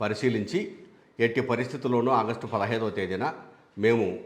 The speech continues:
పరిపాలనా కార్యకలా-, కార్యకలాపాలన్నీ కూడాను అమరావతి కేంద్రంగా సిఆర్డీఏ భవనం నుంచే కొనసాగిస్తామని" చెప్పారు. ఆయన సిఆర్డీఏ భవనంతో పాటు మిగిలిన భవనాలు,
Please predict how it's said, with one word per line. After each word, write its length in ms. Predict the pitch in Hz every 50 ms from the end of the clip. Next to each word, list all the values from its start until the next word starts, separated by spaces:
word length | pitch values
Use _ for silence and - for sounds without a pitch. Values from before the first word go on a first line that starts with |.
| - - - - - _ _ -
పరిపాలనా 440 | 120 120 120 143 143 135 127 127 123
కార్యకలా-, 600 | 123 120 104 104 110 120 120 - 113 110 110 104
కార్యకలాపాలన్నీ 960 | 101 - 113 110 120 117 113 117 113 110 104 - 113 101 95 95 107 127 139
కూడాను 480 | 139 139 107 107 101 104 110 107 120 151
అమరావతి 560 | 156 107 101 113 123 127 127 117 107 - 110
కేంద్రంగా 760 | - - 101 104 110 117 113 107 104 104 95 92 101 127 139
సిఆర్డీఏ 600 | - - - 110 120 120 120 110 104 117 117 110
భవనం 480 | 104 85 90 107 110 120 127 165 127 113
నుంచే 200 | 98 92 - 139
కొనసాగిస్తామని" 840 | - 123 110 101 - 113 107 92 - - 98 95 95 92 104 160 185 - - - - - - _ _ _ - -
చెప్పారు. 240 | 110 - - 78 71 - - - - _ _ _ _ -
ఆయన 500 | 120 139 147 151 131 110 104 113 120 - - - - - - - - - - _ _ _ -
సిఆర్డీఏ 500 | - - 170 170 170 175 170 170 170 170
భవనంతో 440 | 165 147 139 143 143 147 143 135 135
పాటు 480 | 131 131 123 123 170 185 180 143 135 - 160
మిగిలిన 340 | 147 139 135 135 135 131
భవనాలు, 600 | 123 120 120 120 117 113 110 110 139 175 196 -